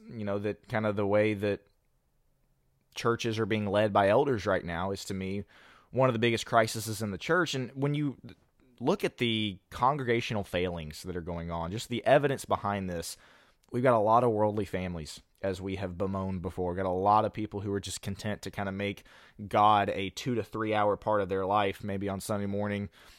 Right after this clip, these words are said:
maybe if they're lucky, Wednesday night. And the rest of it, they are just absolutely wrapped up in the world, worldly pursuits, worldly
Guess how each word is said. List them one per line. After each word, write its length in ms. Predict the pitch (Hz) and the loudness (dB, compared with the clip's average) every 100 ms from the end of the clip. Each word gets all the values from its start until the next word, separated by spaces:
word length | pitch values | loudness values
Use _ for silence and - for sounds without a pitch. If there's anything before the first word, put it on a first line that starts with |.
| - - | -18 -6
maybe 300 | 101 98 101 | -2 0 -2
if 80 | |
they're 160 | - 101 | -2 0
lucky, 280 | 101 - 104 | 0 -2 -4
Wednesday 320 | 104 98 101 | -6 -6 -4
night. 300 | 107 117 113 _ _ _ _ _ _ - - | -2 -2 -4 _ _ _ _ _ _ -12 -4
And 140 | 117 | 0
the 60 | 113 | 4
rest 300 | 110 113 123 | 4 4 0
of 80 | 110 | -2
it, 120 | 98 | 0
they 120 | 107 | 0
are 100 | 101 | 0
just 200 | 98 98 | -2 -4
absolutely 400 | 104 104 101 101 | 0 -2 -2 -4
wrapped 320 | 95 98 101 110 | 0 0 2 0
up 180 | 101 | -2
in 120 | 104 98 | -2 -6
the 80 | |
world, 400 | 95 95 98 87 | -4 -2 -2 -2
worldly 320 | 87 98 98 98 | -4 -4 -4 -8
pursuits, 600 | 90 - 113 107 101 - | -8 -6 -2 -2 -2 -6
worldly 580 | 95 101 98 98 92 | -4 -4 -2 -2 -2